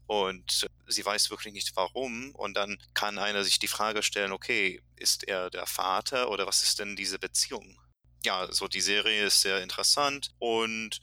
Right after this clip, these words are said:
Reddington arbeitet, wie gesagt, direkt mit dem F B I und das F B I deckt seine Identität, na, weil sein Ruf eilt ihm voraus und das F B I möchte das nicht veröffentlichen,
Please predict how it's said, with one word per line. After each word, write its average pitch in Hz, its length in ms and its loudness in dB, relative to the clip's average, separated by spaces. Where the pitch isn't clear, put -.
Reddington 110 800 -2
arbeitet, 110 640 0
wie 104 80 -6
gesagt, - 540 -2
direkt - 420 -4
mit - 220 -12
dem 98 100 -12
F - 220 -12
B - 180 -18
I 143 340 -2
und 107 640 -4
das - 160 2
F - 160 -4
B 107 160 -4
I 98 380 0
deckt - 260 -2
seine 101 400 0
Identität, 98 800 -2
na, 98 280 0
weil 92 260 0
sein 90 440 -4
Ruf - 520 -4
eilt 107 200 0
ihm 98 140 -6
voraus 139 600 2
und 101 640 2
das - 160 4
F - 160 -2
B 101 120 0
I 98 220 2
möchte 95 380 -2
das - 220 2
nicht - 180 -2
veröffentlichen, 101 1000 -4